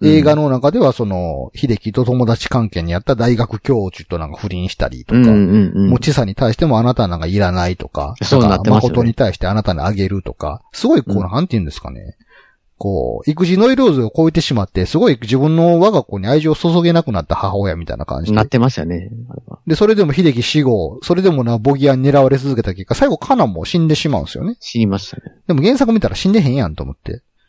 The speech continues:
Speaker 2: うん。
Speaker 1: <laughs> 全然。
Speaker 2: 全然死んでないし。
Speaker 1: 全然死んでない。
Speaker 2: まあ、あの、原作のカナ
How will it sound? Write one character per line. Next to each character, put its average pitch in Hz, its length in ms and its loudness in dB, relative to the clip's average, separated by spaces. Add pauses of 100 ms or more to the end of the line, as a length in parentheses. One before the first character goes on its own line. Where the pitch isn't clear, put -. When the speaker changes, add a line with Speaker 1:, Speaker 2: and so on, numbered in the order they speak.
(260)
Speaker 2:
う 117 60 0
ん。 104 320 2 (180)
Speaker 1:
<laughs> - 220 2
全 190 80 4
然。 131 380 2 (420)
Speaker 2:
全 160 160 6
然 165 140 4
死 175 140 2
ん - 20 8
で 165 80 8
な 139 60 6
い 117 40 4
し。 117 240 2
Speaker 1:
全 208 200 4
然 196 200 4
死 180 140 0
ん 175 40 2
で 151 80 4
な 135 40 4
い。 - 20 6
Speaker 2:
ま 131 220 4 (560)
あ、 71 60 -6
あ 113 60 -2
の、 113 140 0 (560)
原 190 220 6
作 208 260 2
の 202 120 4
カ 208 160 2
ナ 185 140 2